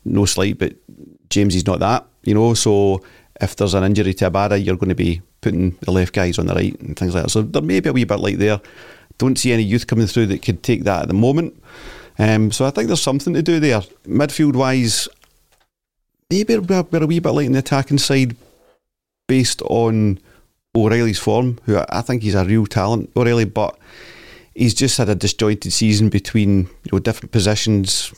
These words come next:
World Cup break, and then coming back to his old position. You've seen him on, on Sunday, you know, just frustrated, you know, and, and then you get to that trying too hard phase, and he's definitely doing that.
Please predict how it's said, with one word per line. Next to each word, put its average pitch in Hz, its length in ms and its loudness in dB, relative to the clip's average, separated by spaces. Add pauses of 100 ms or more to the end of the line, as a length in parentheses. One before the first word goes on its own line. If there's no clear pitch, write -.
(220)
World 110 240 -2
Cup - 180 -4
break, 98 560 -2
and 98 160 2
then 98 180 2
coming 95 240 -2
back - 240 -4
to 92 100 -4
his 87 120 -2
old 113 160 2
position. 113 540 0 (560)
You've 120 140 2
seen 135 220 2
him 135 100 4
on, 113 340 2 (340)
on 107 200 4
Sunday, 113 340 2
you 110 120 2
know, 110 80 4
just 107 260 -2
frustrated, 127 680 0 (240)
you 113 120 -2
know, 120 120 2
and, 123 200 0
and 101 460 0 (300)
then 107 220 2
you 104 80 2
get - 180 0
to 98 80 -6
that 101 200 -2
trying 101 340 0
too 104 200 0
hard 104 220 0
phase, 127 420 0 (200)
and - 200 -18
he's 95 120 2
definitely 104 360 0
doing 92 220 2
that. 95 240 0